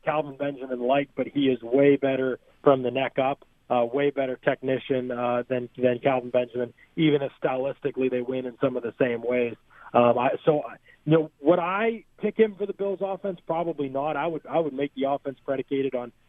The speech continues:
speed and separation ability to give Josh Allen bigger windows to throw the football to. Um, you know, I, I know that a lot of people like those contested catch type receivers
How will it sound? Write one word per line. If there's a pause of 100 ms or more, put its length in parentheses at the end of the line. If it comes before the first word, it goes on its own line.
(160)
speed
and
separation
ability
to
give (100)
Josh
Allen
bigger
windows
to
throw
the
football
to. (300)
Um, (100)
you
know,
I, (100)
I
know
that
a
lot
of
people
like
those
contested
catch (380)
type
receivers